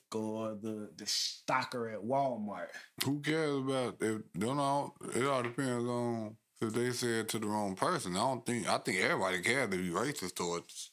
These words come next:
Speaker 2: them.
Speaker 1: Yeah, I'm saying in, in general, but, like, motherfucker, let me
Speaker 2: Just like if
Speaker 1: shit.
Speaker 2: a tree fall in the forest, do you, do it make a sound?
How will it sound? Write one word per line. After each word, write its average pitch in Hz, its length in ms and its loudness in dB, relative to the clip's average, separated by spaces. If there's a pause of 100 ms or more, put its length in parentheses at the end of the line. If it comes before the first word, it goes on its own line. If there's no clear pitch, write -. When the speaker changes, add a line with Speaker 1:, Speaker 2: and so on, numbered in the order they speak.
Speaker 2:
them. 131 480 2 (340)
Speaker 1:
Yeah, 185 400 0
I'm 156 100 2
saying 196 320 2
in, 165 260 0
in 147 280 0
general, 156 420 0
but, 131 300 -2
like, 139 280 2
motherfucker, 190 520 0
let 311 160 2
me - 60 -2
Speaker 2:
Just 131 120 2
like 135 220 2
if - 80 0
Speaker 1:
shit. 120 80 0
Speaker 2:
a 120 60 2
tree 151 260 0
fall 135 380 0
in 127 60 0
the 127 60 0
forest, 120 560 0
do 117 140 2
you, 117 260 2
do 120 200 0
it - 20 0
make 120 200 2
a 113 60 -4
sound? 139 420 0